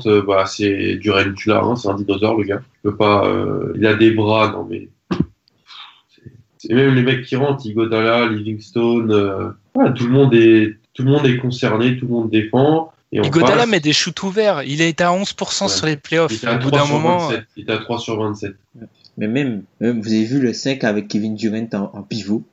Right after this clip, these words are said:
Speaker 1: Ouais, ouais, ouais.
Speaker 3: Non, mais ça, c'est, déjà, Kevin
Speaker 1: Ouais, c'est
Speaker 3: Durant en stretch four, c'est de la triche. Mais Kevin Durant en pivot,
Speaker 1: <laughs>
Speaker 3: Kevin Durant en pivot avec des shooters autour.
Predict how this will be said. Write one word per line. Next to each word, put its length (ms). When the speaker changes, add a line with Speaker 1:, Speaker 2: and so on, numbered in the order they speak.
Speaker 1:
Ouais, 80
ouais, 220
ouais. 60
Speaker 3:
Non, 140
mais 140
ça, 200
c'est, 380
déjà, 280
Kevin 240
Speaker 1:
Ouais, 60
c'est 80
Speaker 3:
Durant 260
en 40
stretch 340
four, 240
c'est 120
de 60
la 100
triche. 500
Mais 100
Kevin 240
Durant 180
en 260
pivot, 300
Speaker 1:
<laughs> 260
Speaker 3:
Kevin 300
Durant 320
en 100
pivot 440
avec 280
des 80
shooters 380
autour. 380